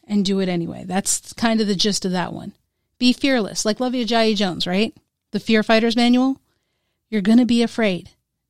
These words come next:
Do it anyway. That's number three.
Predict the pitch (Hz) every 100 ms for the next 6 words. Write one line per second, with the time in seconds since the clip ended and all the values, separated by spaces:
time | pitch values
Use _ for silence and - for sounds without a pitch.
0 | _ - 226 226 233 226 226 185 - _
1 | _ _ _ _ _ _ _ _ _ -
2 | 190 - 208 220 214 196